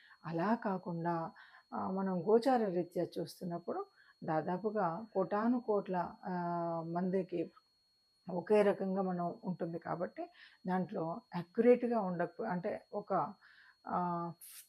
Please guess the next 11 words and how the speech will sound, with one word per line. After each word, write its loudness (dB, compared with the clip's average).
ఫిఫ్టీ 2
పర్సెంట్ 0
వరకు -2
మనకు 0
తెలుస్తుంది 0
క్లియర్‌గా 0
ఇలా 2
ఉంటుంది -4
అని. -6
ఇంకా 0
మిగతాది 4